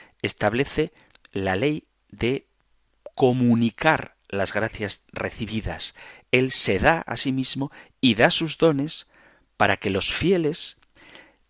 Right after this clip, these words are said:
demos y nos demos a nosotros mismos. El que recibe los dones del Espíritu Santo los recibe para beneficio de todos, para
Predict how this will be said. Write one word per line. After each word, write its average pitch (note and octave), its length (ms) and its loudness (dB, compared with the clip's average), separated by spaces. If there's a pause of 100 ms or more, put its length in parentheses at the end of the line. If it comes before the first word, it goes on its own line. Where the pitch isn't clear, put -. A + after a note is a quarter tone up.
(160)
demos E3 760 4 (120)
y E3 160 0
nos A#2+ 360 2
demos C3+ 460 6
a G2+ 80 -2
nosotros F#2 520 -4
mismos. D#2+ 640 -8 (720)
El G#2 180 -2
que - 120 -2
recibe A2+ 460 -2
los G#2 180 -2
dones A#2 220 -2
del G2+ 120 -6
Espíritu A2+ 440 -8
Santo A2+ 500 -2 (340)
los - 360 -2
recibe D3 560 -4 (200)
para C#3 280 2
beneficio A2 800 -2
de B2+ 100 -4
todos, - 480 -6 (400)
para G#2 280 0